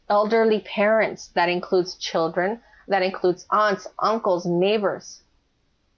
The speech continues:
And these people are all important. And when I saw my coworker panicking about his parents,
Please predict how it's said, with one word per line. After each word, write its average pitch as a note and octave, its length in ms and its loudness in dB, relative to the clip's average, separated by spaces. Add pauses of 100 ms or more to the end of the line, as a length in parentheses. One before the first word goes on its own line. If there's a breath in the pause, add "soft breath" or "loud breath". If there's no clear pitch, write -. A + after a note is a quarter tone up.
(1700)
And F#3+ 220 2
these A3+ 200 2
people A3 380 0
are F#3+ 180 2
all E3+ 220 2
important. F3 760 -4 (120)
And E3 220 -2
when F3+ 200 0
I G#3 160 0
saw G3 600 0 (380 soft breath)
my F3+ 320 0
coworker F#3 880 0 (380)
panicking G#3 880 -4
about E3 380 -2
his F3+ 220 -4
parents, F3+ 680 -6